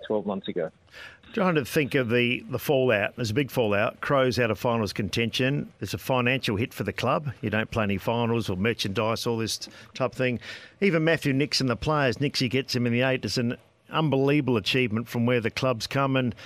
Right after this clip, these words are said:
Speaker 2: and then they've got the betting. They were like this betting on the, the game. The punters that backed Adelaide aren't happy. Is there any course of compensation anywhere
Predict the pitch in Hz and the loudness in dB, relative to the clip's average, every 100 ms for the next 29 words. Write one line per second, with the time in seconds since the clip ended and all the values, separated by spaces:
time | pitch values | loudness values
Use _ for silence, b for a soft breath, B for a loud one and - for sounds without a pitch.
0 | B B B 147 165 160 160 120 107 160 | B B B 2 2 4 2 0 2 2
1 | 147 127 147 151 147 139 120 - 147 143 | 4 2 2 2 2 0 -2 2 2 4
2 | 131 131 123 120 - 117 131 139 135 - | 2 4 4 2 2 0 2 2 0 -2
3 | - - 120 - 156 123 110 120 151 - | -6 -6 -2 0 0 0 -2 2 0 2
4 | 135 143 135 123 117 - - 135 123 117 | 2 2 4 4 2 -2 -2 0 0 2
5 | 160 151 139 - B B B B - 165 | 2 2 -2 -2 B B B B -2 2
6 | 175 233 240 - 190 185 - 170 143 101 | 4 4 2 4 4 4 4 4 4 -2
7 | - _ _ - 160 147 127 - 156 147 | -12 _ _ 0 0 2 0 2 4 2
8 | - 127 139 139 117 117 110 117 | 2 4 4 4 4 4 4 0